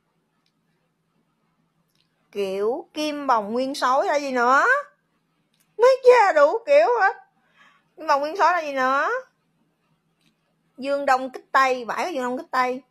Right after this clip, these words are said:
Cái gì mà quá trời vậy? Ờ, mọi người nói nhiều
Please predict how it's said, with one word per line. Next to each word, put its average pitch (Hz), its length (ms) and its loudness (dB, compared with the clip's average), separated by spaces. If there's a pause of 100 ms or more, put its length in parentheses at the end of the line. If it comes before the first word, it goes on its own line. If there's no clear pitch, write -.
(340)
Cái 453 100 -4
gì 403 140 2
mà 285 100 -2
quá 311 300 2
trời 269 240 2
vậy? 294 340 -2 (3250)
Ờ, 277 500 2
mọi 285 140 -2
người 285 160 0
nói 320 200 0
nhiều 285 200 0